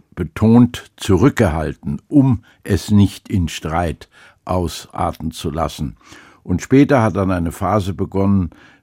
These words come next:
wo wohl jeder von uns beiden eingesehen hat, es ist hoffnungslos, äh, den, äh, Aufnahmeantrag in die Partei,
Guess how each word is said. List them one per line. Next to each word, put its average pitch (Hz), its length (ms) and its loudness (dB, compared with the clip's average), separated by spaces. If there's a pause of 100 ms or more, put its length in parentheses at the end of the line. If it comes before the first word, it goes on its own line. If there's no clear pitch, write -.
wo 87 200 -2
wohl 82 220 -2
jeder 104 260 2
von 92 240 -2
uns 87 220 -6
beiden 85 360 -4
eingesehen 90 760 -2
hat, 85 240 -6
es - 140 -10
ist 73 200 -10
hoffnungslos, 92 880 -2 (440)
äh, 90 300 -2
den, 82 500 -2
äh, 82 320 -2
Aufnahmeantrag 87 1120 -4
in 95 260 -2
die 90 320 -4
Partei, 90 640 -4